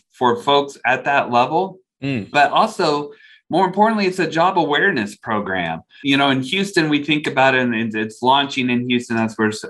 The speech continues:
Speaker 1: San Jacinto is located. And there's a, sure, a working knowledge of most folks in that <laughs> area of what's offered in O N G, since that's where many of our companies are, have a strong presence in.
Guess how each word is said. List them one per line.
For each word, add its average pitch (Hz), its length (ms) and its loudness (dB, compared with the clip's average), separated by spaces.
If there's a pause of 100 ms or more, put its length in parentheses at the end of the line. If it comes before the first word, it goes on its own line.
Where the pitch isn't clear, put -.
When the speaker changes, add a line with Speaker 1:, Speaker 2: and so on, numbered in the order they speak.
Speaker 1:
San 113 320 2
Jacinto 110 640 2
is 104 160 -2
located. 135 640 2 (400)
And 110 380 2 (100)
there's 113 280 2
a, 101 200 -2 (220)
sure, 135 240 2
a 107 100 2
working 131 440 0
knowledge 123 400 2
of 98 80 -4
most 120 360 0
folks 120 280 -4
in 110 100 0
that 107 220 2
<laughs> - 40 -20
area 123 400 2
of 110 160 -2
what's 117 360 0
offered 120 400 0
in 107 260 -6
O 110 160 4
N 104 160 4
G, 120 260 2
since 104 240 -4
that's 104 240 -4
where 101 160 2
many 107 220 2
of 101 80 0
our 101 160 0
companies 107 560 0
are, 95 300 -2 (260)
have 107 160 2
a 101 240 -2
strong 110 460 0
presence 147 520 0
in. 127 380 -4